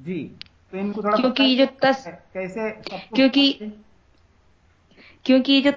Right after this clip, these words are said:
Speaker 2: तस है, ये भी अपित है।
Speaker 1: जी।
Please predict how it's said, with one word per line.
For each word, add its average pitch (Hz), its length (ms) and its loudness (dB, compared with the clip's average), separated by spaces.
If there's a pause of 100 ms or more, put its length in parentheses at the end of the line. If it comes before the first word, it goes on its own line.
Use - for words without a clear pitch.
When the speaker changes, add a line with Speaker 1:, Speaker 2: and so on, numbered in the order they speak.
Speaker 2:
तस 240 260 0
है, 247 200 2
ये 247 220 2
भी 247 180 0
अपित 214 440 -2
है। 180 260 -6 (300)
Speaker 1:
जी। 214 520 -6